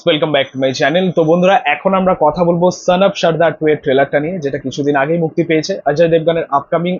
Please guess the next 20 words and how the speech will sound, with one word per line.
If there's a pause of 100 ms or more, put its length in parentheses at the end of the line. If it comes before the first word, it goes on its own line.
আরো
একটা
সিকুয়েল। (360)
Actually,
অজয়
দেবগন
এখন
পার্ট
টু
বা
সিকুয়েলের
দিকে
মন
দিয়েছে,
আমরা
যেটা
দেখতে
পাচ্ছি। (480)
দেখো,
প্রথমত